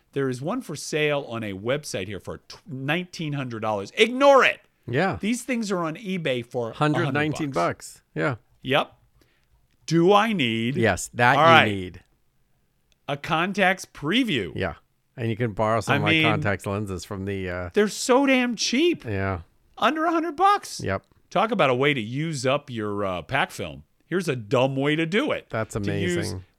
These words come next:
Speaker 1: ninety percent of your image is gonna be black. And at the center will be a single thirty-five millimeter
Speaker 2: <laughs>
Speaker 1: frame.
Speaker 2: But the confusing
Speaker 1: So
Speaker 2: part
Speaker 1: dumb.
Speaker 2: is the, uh, is the viewfinder is also very interesting if you look it
Speaker 1: The
Speaker 2: up.
Speaker 1: viewfinder is like a periscope.
Speaker 2: Right.
Speaker 1: It's all dumb. It's all dumb. But of course,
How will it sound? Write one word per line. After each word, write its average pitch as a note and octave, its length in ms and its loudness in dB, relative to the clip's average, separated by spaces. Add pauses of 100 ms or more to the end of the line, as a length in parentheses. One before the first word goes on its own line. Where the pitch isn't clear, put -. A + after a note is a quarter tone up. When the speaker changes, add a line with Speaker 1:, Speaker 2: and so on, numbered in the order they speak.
(380)
Speaker 1:
ninety F#3 460 0
percent G3+ 500 -4
of F3 120 -10
your E3 180 -4
image C#3 400 -6
is B2 120 -10
gonna B2+ 180 -4
be A#2+ 120 -4
black. G#2+ 500 -2 (220)
And C3+ 120 -2
at C3 140 -6
the C#3+ 80 -8
center E3+ 480 -2
will A#2 160 -6
be A#2+ 140 -2
a A2 40 -4
single D3 380 -6
thirty-five B2 560 -6
millimeter G#2+ 440 -8
Speaker 2:
<laughs> - 20 -20
Speaker 1:
frame. - 600 -8
Speaker 2:
But D#3 160 2
the D#3+ 80 -4
confusing F3+ 540 -2
Speaker 1:
So A3+ 140 4
Speaker 2:
part G3+ 160 6
Speaker 1:
dumb. F3 180 6
Speaker 2:
is - 60 0
the, A#2 240 0
uh, G#2 260 0 (140)
is A2 280 -4
the G#2+ 140 -4
viewfinder C3 680 0
is G#2+ 100 -4
also B2 260 -2
very G2+ 280 -4
interesting A2+ 540 -8
if A2 100 -14
you A2 80 -4
look G#2 200 -6
it A2 60 -6
Speaker 1:
The A2 100 -2
Speaker 2:
up. B2 60 -6
Speaker 1:
viewfinder E3+ 460 -2
is C3+ 160 -6
like C#3+ 160 0
a C#3+ 60 -4
periscope. F#3+ 640 -2
Speaker 2:
Right. - 220 2
Speaker 1:
It's F3+ 160 2
all B3+ 200 2
dumb. D#3 560 2 (440)
It's E3+ 200 0
all F#3+ 180 4
dumb. D3+ 320 2
But C3 140 -2
of B2 160 -10
course, F3 520 -2